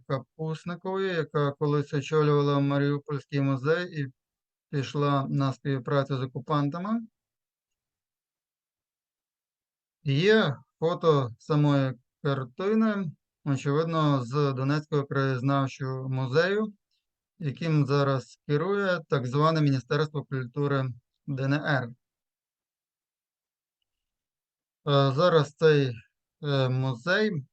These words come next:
називається Донецький республіканський краєзнавчий музей, має свою сторінку ВКонтакті.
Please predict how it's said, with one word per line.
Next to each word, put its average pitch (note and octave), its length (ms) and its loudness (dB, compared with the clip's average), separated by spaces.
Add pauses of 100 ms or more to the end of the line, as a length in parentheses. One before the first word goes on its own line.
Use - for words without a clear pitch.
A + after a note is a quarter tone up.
(1500)
називається C#3 840 0
Донецький C#3 920 -2
республіканський C3+ 1160 -4
краєзнавчий C3 840 -4
музей, C#3+ 580 -2
має C#3 260 2
свою C3+ 240 -6
сторінку C3 500 -6
ВКонтакті. D#3+ 880 -4